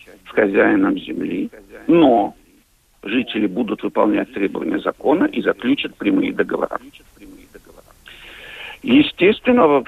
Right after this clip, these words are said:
протоколе еще, кроме этого пункта, есть другое, что нам запрещено брать кредиты и так далее. Почему так? Ну, чтобы не получилось, что только по одному пункту по ха-, о земле было принято такое решение.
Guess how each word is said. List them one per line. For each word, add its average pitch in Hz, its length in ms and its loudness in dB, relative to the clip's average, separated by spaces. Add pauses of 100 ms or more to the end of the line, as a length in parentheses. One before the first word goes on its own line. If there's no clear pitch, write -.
(120)
протоколе 135 680 2
еще, 113 520 2
кроме 113 320 0
этого 151 280 0
пункта, 123 380 -4
есть 98 220 -4
другое, 95 320 -2
что - 140 -6
нам 104 320 2
запрещено 98 520 -4
брать 95 260 -2
кредиты 131 600 -4
и 135 40 0
так 98 280 -2
далее. - 340 -4
Почему 127 460 0
так? - 280 2
Ну, 160 140 2
чтобы 135 240 0
не 135 80 4
получилось, 127 580 0
что - 140 -4
только 113 600 2 (520)
по 123 80 4
одному 127 400 2
пункту 123 440 -2
по - 120 -14
ха-, - 220 -2 (120)
о 113 160 2
земле 156 680 2 (1200)
было 147 260 4
принято 123 440 -2
такое 107 360 -2
решение. - 680 -8